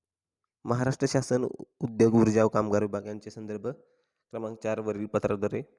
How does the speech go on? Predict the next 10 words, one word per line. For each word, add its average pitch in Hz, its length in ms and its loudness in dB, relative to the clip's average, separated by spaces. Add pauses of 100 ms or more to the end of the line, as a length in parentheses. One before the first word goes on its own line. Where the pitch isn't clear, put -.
(580)
मिळालेल्या 117 480 6
मान्यतेनुसार 113 640 2
मरावी 107 520 -4
कंपनी 110 520 -6 (880)
मंडळ 113 300 0
वर्गीकरण 110 540 2
व 110 180 2
सेवा 107 260 2
प्रवेश 113 380 0
विनियम 110 340 0